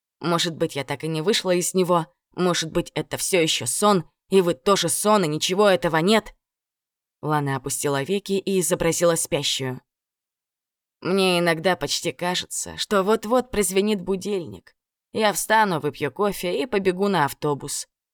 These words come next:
Мне ведь надо на работу". Алиса, разглядывавшая Лану в тихом ужасе, будто та вдруг могла начать бить стекла или выламывать рычаги из коробки передач, обернулась к Агнешке с немым вопросом.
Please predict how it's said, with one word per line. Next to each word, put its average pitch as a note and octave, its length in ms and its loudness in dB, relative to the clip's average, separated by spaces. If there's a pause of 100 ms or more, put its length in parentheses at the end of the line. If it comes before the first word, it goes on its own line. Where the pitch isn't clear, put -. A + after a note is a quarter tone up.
(220)
Мне F3+ 260 4
ведь D#3 200 -6
надо E3+ 300 2
на D3 160 0
работу". C#3+ 600 -2 (800)
Алиса, F3+ 480 2
разглядывавшая D#3 840 2
Лану D#3 280 2
в - 80 -10
тихом E3 400 -4
ужасе, C#3+ 480 -4
будто D3+ 300 -4
та D3+ 160 0
вдруг - 240 0
могла D3+ 280 2
начать D3 360 0
бить C3+ 180 -6
стекла F3 480 0
или E3 300 0
выламывать D3+ 640 2
рычаги D3+ 480 -4
из - 280 -4
коробки D3 420 0
передач, D3+ 580 0 (360)
обернулась F#3+ 580 2
к - 60 -4
Агнешке F3+ 680 0
с - 160 -6
немым D#3 360 2
вопросом. C3 720 -2